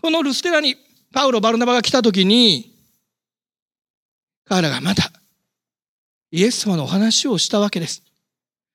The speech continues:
すると、いつもと違うちょっと場面があるわけですね。その場面というのは、足の苗えた人がいたわけです。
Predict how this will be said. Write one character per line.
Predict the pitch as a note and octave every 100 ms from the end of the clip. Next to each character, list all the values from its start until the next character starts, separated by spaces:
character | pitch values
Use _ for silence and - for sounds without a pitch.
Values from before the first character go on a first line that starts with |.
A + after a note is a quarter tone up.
| -
す | F4+
る | G4
と、 | F#4+ C4 F#3+
い | E4
つ | -
も | F4+
と | B3
違 | - A3 G#3+ G3
う |
ち | G3
ょ |
っ | D4+
と | F3
場 | G#3
面 | A#3+ G3+
が | D#3 -
あ | G#3+
る | A#3
わ | G#3+
け | F3+
で | D#3
す | -
ね。 | A3+ G#3 - _ _ _ _ _ _ _ _ -
そ | C4
の | B3+
場 | C4
面 | C4 B3
と | B3
い | C4
う |
の | C4+
は、 | C4+ C#4+ C4+ - -
足 | A#3+ C#4 -
の | F#4 F4
苗 | E4+ E4+
え |
た | D#4 B3+
人 | A#3+ B3
が | A#3
い |
た | A3+
わ |
け | F#3+
で |
す。 | C#3+ -